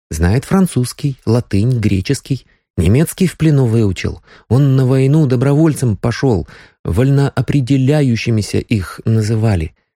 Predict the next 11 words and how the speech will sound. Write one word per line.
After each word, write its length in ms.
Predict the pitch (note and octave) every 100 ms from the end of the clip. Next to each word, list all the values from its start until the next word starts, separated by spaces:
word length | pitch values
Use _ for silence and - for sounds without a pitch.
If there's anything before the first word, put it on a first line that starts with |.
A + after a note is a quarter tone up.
| _ _ _
Прапорщиком 760 | - D2+ A#2+ C#3+ E3 - - C3+
стал. 380 | - A2+ F2 - _ _ _ _
А 80 | -
как 180 | E3 -
из 100 | C3+
плена 320 | - D#3+ D3+
вернулся, 560 | C3 D3+ F3+ E3+ - G#2
большевики 600 | B2+ - D3+ D3+ - D#3+
чуть 260 | - D#3+ -
не 140 | E3
расстреляли. 720 | D3+ - F3+ F3+ E3+ A2 F#2+